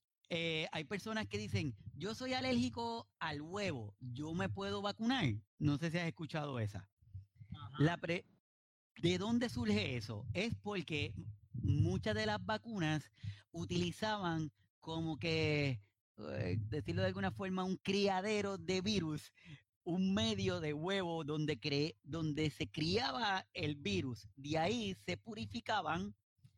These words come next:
Speaker 1: entraban en la vacuna y de ahí admi-, se eran administradas a nosotros. Pero ese proceso de purificación no es cien por ciento seguro.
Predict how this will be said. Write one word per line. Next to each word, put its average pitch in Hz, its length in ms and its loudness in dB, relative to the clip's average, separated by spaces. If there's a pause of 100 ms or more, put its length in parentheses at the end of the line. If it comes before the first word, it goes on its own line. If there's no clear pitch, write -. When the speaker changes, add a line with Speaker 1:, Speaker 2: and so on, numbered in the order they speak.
(420)
Speaker 1:
entraban 160 600 0
en 190 140 2
la 196 100 4
vacuna 208 640 -4
y 165 140 -10
de 160 120 0
ahí 220 300 0 (120)
admi-, 160 420 0
se 147 220 0
eran 175 180 0
administradas 190 520 0
a 180 40 0
nosotros. 131 460 -6
Pero 151 180 -2
ese 170 160 -2
proceso 202 440 -8
de 190 120 -6
purificación 202 1040 -4 (540)
no 165 260 4
es 180 120 2
cien 185 280 0
por 165 160 -4
ciento 165 320 0
seguro. 139 540 -2